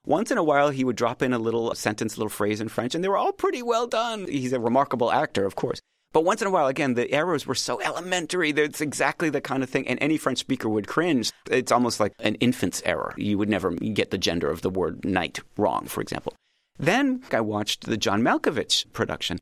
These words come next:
John Malkovich, I believe, lived in France for many years. I believe he is a fluent speaker of French, and I think we can find him on YouTube. He has a little accent, American accent in French, but he's a fluent speaker of French, which is different from David Suchet.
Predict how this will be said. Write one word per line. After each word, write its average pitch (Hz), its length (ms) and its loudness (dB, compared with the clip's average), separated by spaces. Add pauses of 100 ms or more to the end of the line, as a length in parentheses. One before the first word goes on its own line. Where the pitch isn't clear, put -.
(440)
John - 160 2
Malkovich, 180 300 -2
I 131 80 4
believe, 135 340 2
lived 160 260 0
in 175 80 -2
France 175 260 -2
for - 100 -4
many 117 220 2
years. 135 180 0
I 110 80 0
believe 151 300 2
he 151 100 2
is 123 120 2
a 92 80 0
fluent - 400 -2
speaker 113 360 -2
of - 60 -2
French, - 280 -4
and 107 80 2
I 107 40 4
think 135 220 -2
we 117 100 0
can 98 200 -2
find 113 300 -2
him 104 140 0
on 95 80 -2
YouTube. 98 320 -2 (340)
He 202 80 2
has 107 140 2
a 104 60 2
little 107 220 0
accent, 117 400 -2
American 104 380 2
accent 92 280 -2
in - 40 -6
French, - 220 -2
but - 120 2 (300)
he's 170 340 -2 (140)
a 123 60 -2
fluent 135 240 0
speaker 127 280 -2
of 98 60 -4
French, - 240 -6
which 120 140 2
is 120 80 0
different - 360 0
from 107 140 0
David 92 260 -2
Suchet. - 360 -6